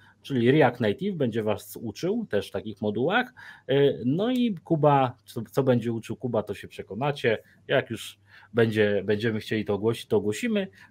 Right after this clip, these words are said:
No i wszystkiego będziecie mogli się uczyć. Y, dodam tutaj, co może ucieszyć wszystkich, za free.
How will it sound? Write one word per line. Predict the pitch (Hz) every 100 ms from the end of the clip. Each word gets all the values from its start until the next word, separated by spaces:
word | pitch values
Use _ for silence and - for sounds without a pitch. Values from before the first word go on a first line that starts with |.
| -
No | 349
i | 381
wszystkiego | 339 147 135 131 131
będziecie | 120 107 101 110
mogli | 92 90
się | 107 90
uczyć. | 85 - 98 - - - - - -
Y, | 131 151 160 170 170 170 190 214 226 233 _ _ - _ - - - - _ -
dodam | 110 120 117
tutaj, | 107 123 123 139 165 - _ - _ _ - _
co | - 101
może | 95 107
ucieszyć | 104 113 117 113
wszystkich, | 131 - 180 - - - _ _ _ -
za | 110 165
free. | 262 226 -